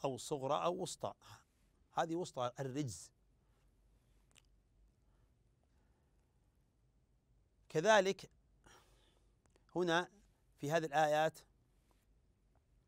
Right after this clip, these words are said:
تجد هنا، <clears throat>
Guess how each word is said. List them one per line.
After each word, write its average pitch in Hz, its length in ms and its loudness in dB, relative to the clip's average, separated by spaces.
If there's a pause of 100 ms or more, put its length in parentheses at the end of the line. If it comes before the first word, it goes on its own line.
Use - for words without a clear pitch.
(420)
تجد 160 340 0
هنا، 147 300 -2 (880)
<clears throat> 143 380 -2